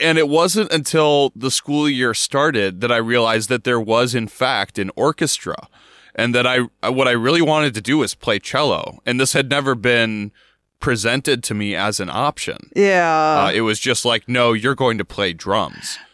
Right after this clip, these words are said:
Speaker 2: Yep.
Speaker 1: You know?
Speaker 2: That's a good example. I mean, you just kind of accept, "Okay, this is where it's at." And,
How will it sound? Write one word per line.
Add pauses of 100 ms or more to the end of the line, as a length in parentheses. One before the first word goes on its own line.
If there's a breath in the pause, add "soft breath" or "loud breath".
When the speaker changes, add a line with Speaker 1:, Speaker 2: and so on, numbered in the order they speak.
Speaker 2:
Yep.
Speaker 1:
You (120)
know?
Speaker 2:
That's
a
good
example.
I
mean,
you
just
kind
of
accept, (640 loud breath)
"Okay,
this
is (280)
where
it's
at." (240)
And,